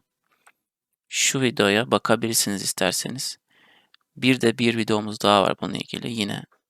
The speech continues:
bakmak isterseniz. Ee, şu videomuz arkadaşlar. Şu yüz seksen bin izlenme ya altı bin izlenme, beş bin yedi yüz izlenme.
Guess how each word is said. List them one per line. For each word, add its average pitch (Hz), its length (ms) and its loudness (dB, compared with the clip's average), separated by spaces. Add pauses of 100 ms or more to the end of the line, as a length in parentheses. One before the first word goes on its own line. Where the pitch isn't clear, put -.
(120)
bakmak - 380 -2
isterseniz. - 760 -8 (4000)
Ee, - 40 -4 (280)
şu - 360 -4
videomuz 107 360 0
arkadaşlar. - 760 -8 (120)
Şu - 160 -4
yüz 104 120 0
seksen 110 440 0
bin 110 40 -4
izlenme 120 320 -4
ya 127 120 -2 (280)
altı 113 320 0
bin - 80 -6
izlenme, - 300 -8
beş 104 220 -2
bin - 60 -6
yedi 58 140 -6
yüz - 80 -10
izlenme. - 200 -10